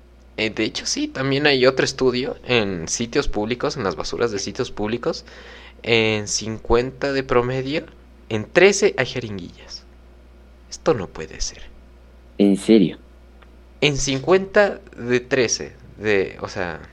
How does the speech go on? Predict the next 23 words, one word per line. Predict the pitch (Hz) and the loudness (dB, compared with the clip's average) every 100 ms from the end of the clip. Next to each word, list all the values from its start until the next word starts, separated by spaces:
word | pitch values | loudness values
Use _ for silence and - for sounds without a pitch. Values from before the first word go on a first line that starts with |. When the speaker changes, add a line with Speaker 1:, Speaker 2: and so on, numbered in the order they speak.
| - - - - - - - - - - - - - - | -20 -20 -20 -20 -20 -20 -20 -20 -20 -20 -20 -20 -10 0
Speaker 2:
de | 117 | 0
cincuenta | - 120 160 190 208 | 2 0 0 2 -2
a | |
trece | 196 - 202 - 381 370 - - - - - - - - - - | 2 2 2 -2 -6 -6 -16 -20 -20 -20 -20 -20 -20 -20 -20 -4
en | 117 110 | -2 0
sitios | 160 139 110 | 2 2 2
públicos | 120 107 90 90 | 0 -2 -2 -6
ecuatorianos | 90 95 98 107 - 302 - - | -4 -2 -2 -6 -10 -18 -20 -14
hay | 92 | -14
jeringuillas. | - - 92 - - - - - - - - - - - - - - - - - - - - - - - | -12 -12 -12 -12 -16 -14 -14 -14 -18 -20 -20 -20 -20 -20 -20 -20 -20 -20 -20 -20 -20 -20 -20 -20 -20 -12
O | |
sea, | - 95 78 - | 2 2 2 -2
Speaker 1:
O | |
sea, | - 104 87 | 2 4 6
y | 113 - - - - - - - - - - - - - - - | 4 2 -10 -20 -20 -20 -20 -20 -20 -20 -20 -20 -20 -20 -20 -8
Speaker 2:
es | - 170 | -2 2
una | 226 | 2
escala | - 175 | 4 4
muy | 170 104 | 6 6
Speaker 1:
Uf. | |
Speaker 2:
grande. | 101 101 98 - - - - - - - - - - - - - - - - - - - - - - | 6 2 -2 -10 -12 -14 -18 -20 -20 -20 -20 -20 -20 -20 -20 -20 -20 -20 -20 -20 -20 -20 -20 -18 -4
Speaker 1:
La | 78 | 0
verdad. | 87 85 90 90 | 4 4 4 0